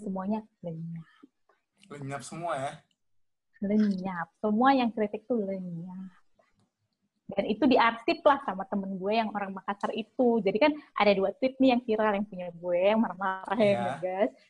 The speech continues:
Speaker 1: Satu lagi yang arsip komen itu, temen gue, temen baik sih, gitu.
Speaker 2: Kalau kalian mau lihat, kalian boleh cek di sosial media, di Twitter. Itu ada banyak sih, kalian bisa pantau aja di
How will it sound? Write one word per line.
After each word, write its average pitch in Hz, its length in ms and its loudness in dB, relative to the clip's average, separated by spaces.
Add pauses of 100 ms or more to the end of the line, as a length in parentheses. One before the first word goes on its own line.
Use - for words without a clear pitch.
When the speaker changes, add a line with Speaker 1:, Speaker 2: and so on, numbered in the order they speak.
(120)
Speaker 1:
Satu 202 160 0
lagi 190 640 2
yang 233 240 2
arsip 214 400 -2
komen 240 480 4
itu, 214 560 2
temen 220 240 -4
gue, 190 560 -2
temen 185 160 -12
baik 180 320 -8
sih, 180 240 -14
gitu. 175 400 -20 (1600)
Speaker 2:
Kalau 143 200 -4
kalian 151 240 -2
mau 143 240 -4
lihat, 190 160 -10
kalian 151 240 -4
boleh 120 400 -8
cek 120 320 -16
di 110 160 -14
sosial 110 320 -16
media, 110 400 -10
di 113 80 -14
Twitter. 110 560 -14
Itu - 240 -12
ada 110 200 -8
banyak 113 280 -10
sih, - 160 -18
kalian 107 240 -12
bisa 110 240 -14
pantau 107 320 -10
aja 113 400 -10
di 104 240 -14